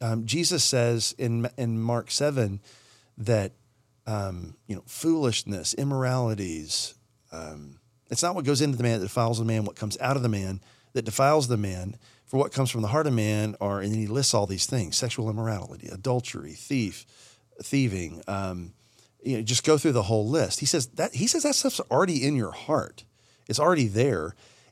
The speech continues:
and it's not less of, it's not less sinful because it's just naturally in there. So y-, you can't define sin simply as the things that you're,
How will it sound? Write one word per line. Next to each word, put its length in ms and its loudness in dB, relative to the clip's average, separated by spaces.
and 120 4
it's 180 0
not 360 2
less 340 4
of, 240 0
it's 140 2
not 180 2
less 220 4
sinful 520 2
because 580 2
it's 200 -4
just 280 -4
naturally 640 -2
in 180 0
there. 180 -8
So 300 4
y-, 140 -6
you 120 -6
can't 300 2
define 360 0
sin 360 0
simply 400 -2
as 400 -2
the 160 0
things 400 2
that 100 0
you're, 200 0